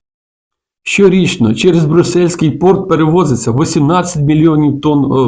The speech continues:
вантажу. Треба сказати, що в цьому порту працює біля дванадцяти тисяч робітників. Порт в місті Брюссель, столиці Бельгії, розташований на стику каналів Брюссель-Шельда і Брюссель-Шерлеруа.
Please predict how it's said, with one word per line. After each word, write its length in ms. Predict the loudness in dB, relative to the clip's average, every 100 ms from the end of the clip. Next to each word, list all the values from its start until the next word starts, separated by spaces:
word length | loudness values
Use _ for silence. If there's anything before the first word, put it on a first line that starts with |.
| 0
вантажу. 640 | -2 -2 -2 0 -2 -4 _ _ -6
Треба 160 | -4
сказати, 400 | -2 -2 0 -2
що 140 | -2 -2
в 60 |
цьому 320 | 0 2 2
порту 360 | 0 -4 -2 -2
працює 520 | -2 -2 0 0 0 -4 -12 0
біля 280 | 2 2
дванадцяти 640 | 0 0 0 -2 -4 -6 -4
тисяч 460 | -2 -2 -4 -4
робітників. 760 | -2 -2 -2 -4 -6 -2 -4 -6 _ _ _ _ _ _ 0
Порт 240 | 4 4
в 60 | 4
місті 320 | 2 2 0
Брюссель, 460 | 0 0 0 0 0
столиці 460 | 0 0 0 0
Бельгії, 640 | 0 2 2 2 2 2 0
розташований 560 | -2 -4 -4 -2 0
на 40 | 0
стику 380 | 0 -2 0 -4
каналів 520 | -2 0 2 2 0 -6 _ -4
Брюссель-Шельда 1300 | 0 2 2 0 0 -2 -10 -6 0 2 2 0 -4 0
і 140 | 2
Брюссель-Шерлеруа. 2000 | 2 0 0 0 -2 -4 _ _ _ _ -2 0 2 2 2 2 2 2 0 -4